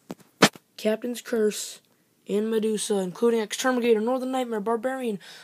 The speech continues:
Bulldozer, Dalmatian, Metal Militia, Zombie, Blue Thunder, Gravedigger, and everybody, <sighs> everybody else, excuse me, um,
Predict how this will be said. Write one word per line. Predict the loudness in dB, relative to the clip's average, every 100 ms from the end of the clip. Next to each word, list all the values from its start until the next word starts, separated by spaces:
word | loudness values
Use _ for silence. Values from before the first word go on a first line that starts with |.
| -12
Bulldozer, | -4 4 4 6 4
Dalmatian, | 4 2 0 -2 -2 -2
Metal | -4
Militia, | -2 -2 0
Zombie, | 0 2 2 0
Blue | 0
Thunder, | 0 0 2
Gravedigger, | 2 0 2 2 2 -2 -18 0
and | 2
everybody, | 4 4 4 4 8 6 6 _ _ _ -12
<sighs> | -8 -8 -12 -6
everybody | 0 6 6 6
else, | 4 2
excuse | -4 -4
me, | -6 -14 -20 -18 -20 -20 -2
um, | 0 0